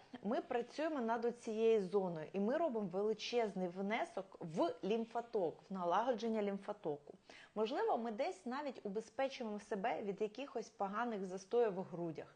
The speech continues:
що це теж непогано, я вважаю. Якщо тут це промасажовано,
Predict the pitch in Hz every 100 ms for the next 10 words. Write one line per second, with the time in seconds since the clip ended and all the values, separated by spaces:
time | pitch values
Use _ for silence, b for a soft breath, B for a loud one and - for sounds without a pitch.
0 | - - 202 - 233 - - 247 - 202
1 | 202 190 151 151 156 156 143 147 - 76
2 | - B B B - - 214 208 190 -
3 | 180 - 165 170 - 185 262 349 294 262
4 | 254